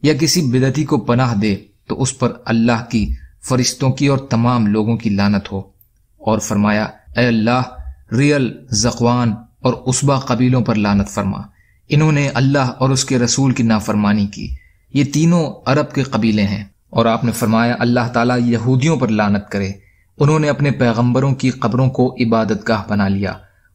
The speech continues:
اور آپ نے ان مردوں پر لعنت کی جو عورتوں کی سی صورتیں اختیار کرتے ہیں، اور ان عورتوں پر جو مردوں کی سی صورتیں اختیار کرتی ہیں۔ یہ تمام الفاظ جو نقل ہوئے ہیں صحیح حدیث میں ہیں، ان میں سے کچھ تو صحیح بخاری اور صحیح مسلم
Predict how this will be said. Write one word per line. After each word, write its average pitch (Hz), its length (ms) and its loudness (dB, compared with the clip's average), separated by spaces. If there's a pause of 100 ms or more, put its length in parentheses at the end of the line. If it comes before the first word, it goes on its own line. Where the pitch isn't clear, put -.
اور 127 140 2
آپ 131 200 -2
نے 131 140 0 (100)
ان 143 120 4
مردوں 127 420 2
پر 127 120 0
لعنت 113 420 0
کی 104 280 -4 (220)
جو 127 300 0
عورتوں 120 360 2
کی 120 120 0
سی 117 160 0
صورتیں 110 500 -2
اختیار 101 420 -2
کرتے 101 360 -6
ہیں، 98 180 -2 (380)
اور 135 160 0
ان 143 180 2 (200)
عورتوں 135 340 0
پر 117 240 -2 (260)
جو 123 160 0
مردوں 117 400 2
کی 131 140 0
سی 113 160 -2
صورتیں 104 460 -4
اختیار 98 440 -4
کرتی 98 360 -6
ہیں۔ 92 120 -6 (480)
یہ 110 120 0
تمام 117 420 2
الفاظ 107 480 -2
جو 104 100 -4
نقل 104 300 2
ہوئے 120 220 2
ہیں 117 120 2
صحیح 107 400 0
حدیث 110 360 0
میں 101 100 2
ہیں، 110 240 0 (380)
ان 131 180 2
میں 127 80 4
سے 123 200 -2
کچھ - 200 -4
تو 110 340 -2
صحیح 107 280 -2
بخاری 107 420 -2
اور 110 80 0
صحیح 107 280 -2
مسلم 110 440 0